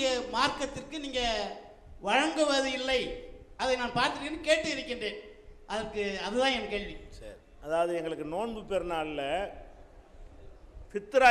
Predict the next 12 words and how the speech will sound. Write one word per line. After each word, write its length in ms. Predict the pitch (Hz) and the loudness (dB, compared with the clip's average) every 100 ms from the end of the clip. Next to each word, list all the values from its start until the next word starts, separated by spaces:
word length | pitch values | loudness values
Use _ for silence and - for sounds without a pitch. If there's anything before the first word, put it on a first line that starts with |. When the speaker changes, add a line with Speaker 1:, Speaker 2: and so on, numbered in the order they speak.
| 220 | 8
Speaker 2:
என்று 160 | 202 220 | 6 2
ஒரு 100 | 214 | 4
தர்மம் 280 | 202 202 175 | 2 2 0
இருக்கிறது. 320 | 151 151 131 - - - - - - - - - - - | 0 -4 -6 -10 -18 -20 -20 -20 -20 -20 -16 -12 -12 -10
அதாவது 240 | - 170 180 | -4 -2 0
நோன்பு 260 | 208 254 247 | 0 0 0
பெருநாள் 440 | 214 202 208 196 180 | -2 0 0 2 2
வறுமையானால் 680 | 180 175 160 143 165 233 240 - - - - - - | 0 0 0 -2 -2 -2 -2 -8 -16 -16 -18 -18 -12
நாங்க 320 | 147 175 233 240 | -4 -2 0 0
மட்டும் 340 | 226 - 233 | -2 -2 -2
சந்தோஷமா 460 | 202 208 208 208 185 170 | 0 0 0 0 0 0
இல்லாம 300 | 165 160 147 | 0 0 2